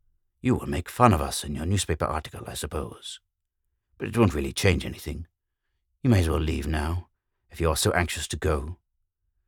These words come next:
Yuki will take you down the mountain again." "Thank you for your time and trouble," said Blair, stiffly, politely. Again he was on the trail,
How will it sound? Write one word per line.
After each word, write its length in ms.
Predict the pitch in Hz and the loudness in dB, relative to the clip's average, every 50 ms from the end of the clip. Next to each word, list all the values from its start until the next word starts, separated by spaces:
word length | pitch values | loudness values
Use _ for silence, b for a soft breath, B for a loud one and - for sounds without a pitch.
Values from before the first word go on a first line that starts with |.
| _ _ _ | _ _ _
Yuki 300 | - 104 98 - 95 82 | 0 0 0 2 -2 -2
will 160 | 71 73 76 | 0 -2 -4
take 220 | - - 92 90 87 | -2 0 -2 0 0
you 80 | 87 | 0
down 200 | 80 85 82 87 | 0 2 2 2
the 60 | 98 | 4
mountain 320 | 98 104 98 90 71 69 71 | 4 6 4 4 4 0 -6
again." 380 | 71 - - 67 60 62 - _ _ _ _ _ _ _ _ _ _ _ _ _ _ _ _ _ _ _ _ _ _ | -6 -6 -8 -8 -8 -12 -18 _ _ _ _ _ _ _ _ _ _ _ _ _ _ _ _ _ _ _ _ _ _
"Thank 200 | - 117 110 98 | 4 4 6 6
you 80 | 98 87 | 4 4
for 80 | - | 6
your 140 | 95 95 92 | 6 6 6
time 340 | - - 101 95 92 90 90 | 8 10 10 10 10 10 6
and 180 | 85 82 73 | 4 2 0
trouble," 380 | - - 95 82 67 58 - - _ _ _ _ _ _ _ | 4 6 6 6 6 0 -6 -10 _ _ _ _ _ _ _
said 240 | - - 73 69 - | -12 -10 -10 -6 -2
Blair, 420 | 78 73 67 60 - - - _ _ | -2 -2 -2 -2 -6 -12 -16 _ _
stiffly, 540 | _ - - - 92 - - - 50 - _ _ _ _ _ _ _ _ _ _ _ | _ 0 4 4 4 4 2 -10 -14 -16 _ _ _ _ _ _ _ _ _ _ _
politely. 520 | - 135 110 76 67 67 - 71 80 87 - _ _ _ _ _ _ _ _ _ _ _ _ _ _ _ _ _ _ _ _ _ _ | 2 4 4 4 4 2 -2 -4 -4 -4 -6 _ _ _ _ _ _ _ _ _ _ _ _ _ _ _ _ _ _ _ _ _ _
Again 260 | 117 120 135 123 107 | 10 12 12 12 12
he 140 | 95 92 90 | 12 10 8
was 100 | 87 85 | 8 8
on 160 | 87 85 85 | 6 6 6
the 60 | 85 82 | 4 4
trail, 420 | - - 120 98 80 71 62 - | 8 10 10 10 10 8 4 -2